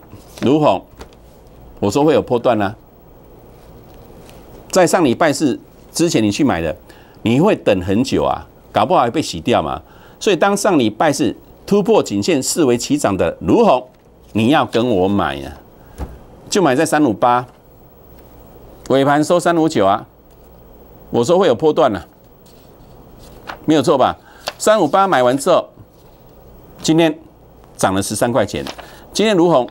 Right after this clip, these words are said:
已经来到三七三了。哦，所以像这样的一个绩优股，它的一个未来的一个波段走势该如何掌握？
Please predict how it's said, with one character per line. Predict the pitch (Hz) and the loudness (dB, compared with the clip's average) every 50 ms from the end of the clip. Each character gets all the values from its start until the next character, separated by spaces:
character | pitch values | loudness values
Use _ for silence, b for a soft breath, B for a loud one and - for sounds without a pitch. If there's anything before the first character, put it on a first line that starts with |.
| - | -8
已 | - 101 | -8 -6
经 | 95 - 139 143 120 | -2 0 0 0 2
来 | 104 | 2
到 | 120 127 113 | 0 0 0
三 | 104 - - 113 104 107 | -2 -2 -4 -4 -4 -6
七 | - - 98 | -6 -6 -6
三 | 90 - 95 80 82 | -4 -4 -4 -4 -4
了。 | 82 71 73 82 - B B B B B B B B B B - - - - | -4 -6 -8 -8 -12 B B B B B B B B B B -20 -20 -8 -4
哦， | - 113 107 101 | 0 0 0 0
所 | - - 202 | 2 2 2
以 | 202 | 2
像 | 165 - 247 214 196 | 2 0 0 0 0
这 | - | 0
样 | 226 208 | 0 0
的 | 175 | 0
一 | 160 147 | -2 -2
个 | 151 | -4
绩 | 147 - 156 | -4 -2 -2
优 | 156 165 | 0 0
股， | 165 - - 156 147 - - - - - - - | 0 -2 -4 -6 -6 -10 -14 -20 -20 -20 -8 -4
它 | - 208 208 | -2 -2 0
的 | - | 0
一 | 156 143 | -2 -2
个 | 147 131 120 113 - | 0 2 0 2 0
未 | - 240 208 156 | 0 0 0 2
来 | 131 113 107 | 0 0 -2
的 | 120 | -4
一 | 113 | -8
个 | 113 - | -10 -6
波 | - - 208 196 | 0 2 2 2
段 | 175 196 147 117 | 2 0 0 0
走 | - 101 87 | -2 -2 -2
势 | 85 - 156 117 - B B B B B - | -2 0 -2 -2 -2 B B B B B -2
该 | - 160 170 | 0 0 0
如 | 165 147 139 143 | 0 0 0 2
何 | 135 135 139 | 2 0 0
掌 | 139 - - 82 80 | 0 -4 -4 -4 -2
握？ | 120 135 180 - | 0 0 0 0